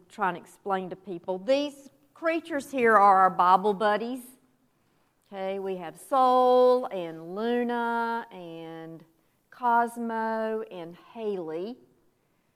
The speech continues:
Um, and we're just going to be talking about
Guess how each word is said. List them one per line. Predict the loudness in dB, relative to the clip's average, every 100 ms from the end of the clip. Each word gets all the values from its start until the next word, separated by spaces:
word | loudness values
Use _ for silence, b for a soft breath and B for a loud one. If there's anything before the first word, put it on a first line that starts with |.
| _ _ _ _
Um, | -8 -4 -4 -6 -10
and | -8
we're | -8
just | -8 -10 -8
going | -6 -6
to |
be | -6 -8
talking | -4 2 4 2 -10
about | -8 -2 -2 2 0 0